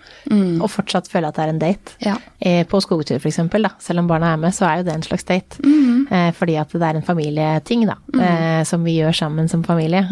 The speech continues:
Speaker 2: Eh, om vi har med kakao og går til et fint sted og, og koser oss der, så
Speaker 1: Mm.
Speaker 2: er jo det også en kjærestetid, selv om det er familietid, så er det jo
Speaker 1: Mm.
Speaker 2: også, eh, jo større man bl-, eh, barna blir, jo, eh, så kommer det nye utfordringer med det, men, men allikevel så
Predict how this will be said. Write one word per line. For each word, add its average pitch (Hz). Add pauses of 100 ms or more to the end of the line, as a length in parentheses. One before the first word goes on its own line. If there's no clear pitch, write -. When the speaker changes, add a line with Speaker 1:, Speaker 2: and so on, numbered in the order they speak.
Speaker 2:
Eh, 165
om 160
vi 160
har 160
med 151
kakao 160
og 156
går 156
til 165
et -
fint 156
sted 151
og, 156 (560)
og 170
koser 170
oss 170
der, 202 (180)
så 196
Speaker 1:
Mm. 170
Speaker 2:
er 165
jo 180
det 165
også 160
en 160
kjærestetid, 170
selv 165
om 165
det 160
er 185
familietid, 165
så -
er 196
det 170
jo 170
Speaker 1:
Mm. 165
Speaker 2:
også, 160 (640)
eh, - (340)
jo 185
større 165
man 175
bl-, 170
eh, 165
barna 160
blir, 185
jo, 170
eh, 165
så 196
kommer 165
det 175
nye 156
utfordringer 160
med 175
det, 196
men, 185
men 175
allikevel 170
så 180